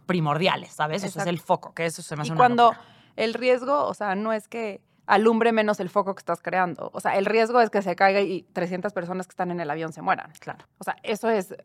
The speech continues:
Speaker 1: Es una
Speaker 2: brutal,
Speaker 1: locura.
Speaker 2: ¿no? Entonces, bueno, pasa el tiempo y en dos mil tres, el que era el C E O de McDonnell Douglas, esta como empresa que adquirieron de aviones militares, que se llamaba Harry Stoner,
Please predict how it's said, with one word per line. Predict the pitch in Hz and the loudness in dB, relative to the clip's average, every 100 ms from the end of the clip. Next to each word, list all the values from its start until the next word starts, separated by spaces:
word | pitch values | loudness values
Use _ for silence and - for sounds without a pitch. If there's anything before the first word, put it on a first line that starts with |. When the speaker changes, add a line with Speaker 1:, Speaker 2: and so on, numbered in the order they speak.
| _ _ | _ _
Speaker 1:
Es | - | -12
una | 156 175 | -8 -6
Speaker 2:
brutal, | 175 - 170 | -4 0 0
Speaker 1:
locura. | 147 139 | -2 -10
Speaker 2:
¿no? | 208 - _ _ _ _ _ _ _ _ _ _ _ _ _ _ _ _ _ - | -12 -16 _ _ _ _ _ _ _ _ _ _ _ _ _ _ _ _ _ -8
Entonces, | 247 277 277 330 - - | 0 2 2 2 0 -6
bueno, | - 165 - _ _ | -6 -6 -6 _ _
pasa | 247 285 | 4 4
el | 269 | 2
tiempo | 254 208 202 240 349 _ - - | 0 -2 -2 -4 -6 _ -18 -8
y | |
en | 214 | -4
dos | 214 214 | -4 -2
mil | 247 269 | -2 -2
tres, | 254 226 185 311 - _ _ - | 0 2 2 0 -12 _ _ -8
el | 214 202 | -8 2
que | 240 | 4
era | 240 302 - | 6 6 4
el | 196 185 - _ _ _ _ - | -2 -2 -4 _ _ _ _ -20
C | - 240 247 | -6 -2 0
E | 233 | 2
O | 202 175 | 0 -2
de | 180 | -2
McDonnell | 180 165 175 202 214 | 2 2 2 2 2
Douglas, | 190 170 202 - - | 0 0 -2 -2 -6
esta | 202 214 | -4 -2
como | 214 175 - - | -2 -2 -6 -8
empresa | - 185 190 220 | -10 -6 -4 -2
que | 214 | -2
adquirieron | 226 180 175 185 185 175 160 160 - | -2 -4 -4 -2 -4 -6 -10 -14 -10
de | - | -4
aviones | 175 190 190 | -2 -2 -4
militares, | 190 170 185 180 277 - _ _ _ _ _ _ _ _ - | -6 -2 0 0 -4 -10 _ _ _ _ _ _ _ _ -12
que | 196 | 0
se | 185 | 4
llamaba | 190 208 220 - | 6 6 4 2
Harry | 226 202 208 | 4 4 4
Stoner, | - - 185 175 214 | -4 -2 0 0 -2